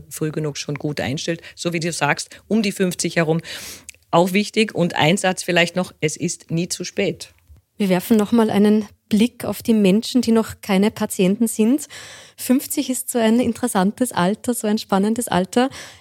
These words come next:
Speaker 2: Wenn jetzt jemand sagt, "Ich bin fünfzig, ich fühle mich fit, aber was ich gerade jetzt bei Ihnen im Podcast gehört habe, möchte ich eigentlich schon gern wissen, wie meine Gefäße aussehen."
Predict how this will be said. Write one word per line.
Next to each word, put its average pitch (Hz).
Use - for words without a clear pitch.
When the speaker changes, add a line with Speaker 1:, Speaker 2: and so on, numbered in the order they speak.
Speaker 2:
Wenn 214
jetzt 233
jemand 233
sagt, -
"Ich -
bin 233
fünfzig, -
ich -
fühle 240
mich 226
fit, -
aber 226
was 208
ich -
gerade 196
jetzt 208
bei 226
Ihnen 220
im 220
Podcast -
gehört 196
habe, 208
möchte 196
ich 214
eigentlich 202
schon 190
gern 208
wissen, 214
wie 190
meine 190
Gefäße 180
aussehen." -